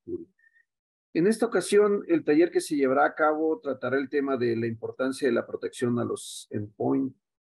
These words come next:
Eh, sabemos que mantener la continuidad en la operación de los servicios en nuestras instituciones se ha vuelto no solamente necesaria, sino indispensable.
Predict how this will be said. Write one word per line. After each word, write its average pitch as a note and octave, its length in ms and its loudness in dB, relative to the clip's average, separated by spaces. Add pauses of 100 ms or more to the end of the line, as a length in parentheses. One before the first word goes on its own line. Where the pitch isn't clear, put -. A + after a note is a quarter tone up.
(520)
Eh, B2 380 2 (400)
sabemos F#3 560 0
que E3+ 120 -2
mantener C#3 460 0
la D#3+ 140 0
continuidad B2 560 -2
en C3 80 -2
la B2 80 -4
operación A2 420 -4
de C3 80 0
los A#2+ 160 -6
servicios A#2+ 540 -4
en A2 80 -8
nuestras - 400 -12
instituciones A#2 960 -4 (480)
se - 240 -2
ha D3+ 60 4
vuelto D3+ 360 2
no D3 200 -2
solamente C#3 680 -2
necesaria, A#2+ 680 -2
sino G#2 360 -6
indispensable. G2 800 -8